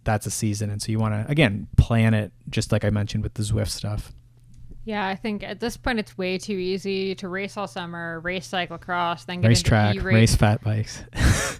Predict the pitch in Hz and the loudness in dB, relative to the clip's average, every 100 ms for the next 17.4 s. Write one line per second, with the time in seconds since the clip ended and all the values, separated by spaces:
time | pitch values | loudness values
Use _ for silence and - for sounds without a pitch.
0 | - - 233 190 214 269 220 208 196 202 | -2 4 4 4 2 4 4 4 2 0
1 | 262 190 175 202 - 196 196 190 208 277 | 0 0 2 0 -2 -2 -2 -2 -4 -6
2 | - 175 170 170 165 113 110 - 104 107 | -4 -4 -4 -8 0 2 2 0 -4 -2
3 | 104 104 214 214 190 262 233 202 208 214 | -4 -4 -6 -6 -6 -8 -6 -6 -6 -8
4 | 202 214 202 202 240 262 294 208 190 175 | -8 -4 -4 -4 0 0 0 -4 -6 -4
5 | 180 165 160 165 - 120 107 - - - | -6 -4 -6 -8 -6 -2 -2 -4 -10 -12
6 | - - 120 139 117 117 117 113 110 104 | -14 0 6 6 6 4 4 4 2 2
7 | 104 - 117 113 113 110 110 110 107 107 | 0 0 4 4 4 2 2 2 2 2
8 | 107 107 117 123 117 120 110 107 - - | 0 -2 4 4 6 4 4 2 -2 -2
9 | 107 107 107 107 113 - - - 123 110 | 0 0 -2 -4 -6 -12 -6 0 2 4
10 | 120 147 180 185 - 135 - 127 - 110 | 2 2 4 4 2 0 2 2 2 2
11 | 110 110 107 113 113 156 202 208 202 180 | 2 2 0 0 2 2 0 -2 -2 0
12 | 107 110 160 190 185 - - - 208 175 | 2 4 4 2 -4 -10 -16 -8 -6 -4
13 | 175 175 185 185 185 220 208 - 175 175 | -6 -8 -6 -6 -4 -4 -4 -6 -10 -8
14 | 214 220 170 170 170 180 175 180 170 - | -6 -6 -6 -8 -10 -8 -4 -2 -4 -6
15 | 175 202 208 233 240 180 175 175 185 180 | -10 -6 -4 -4 -6 -8 -8 -6 -6 -4
16 | 196 254 254 294 - 185 175 175 180 180 | -4 -2 -2 -2 -6 -8 -6 -4 -6 -8
17 | - 269 151 | -4 -2 -2